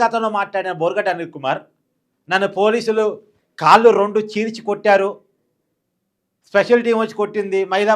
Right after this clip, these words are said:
కానిస్టేబుల్ కొట్టారు, ఇలా చెప్తా ఉంటే, అప్పుడు ఆ మాట్లాడి,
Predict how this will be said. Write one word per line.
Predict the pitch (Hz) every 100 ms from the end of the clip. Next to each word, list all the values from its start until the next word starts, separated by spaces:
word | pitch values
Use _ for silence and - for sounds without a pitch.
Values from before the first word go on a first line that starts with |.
| 214
కానిస్టేబుల్ | 196 208 214 214 202
కొట్టారు, | 196 202 196 185 190 _ _ _ -
ఇలా | 233 277 262
చెప్తా | 226 226 220
ఉంటే, | 214 269 254 - _ _ -
అప్పుడు | 160 - 285
ఆ | 233 214 226
మాట్లాడి, | 226 226 220 214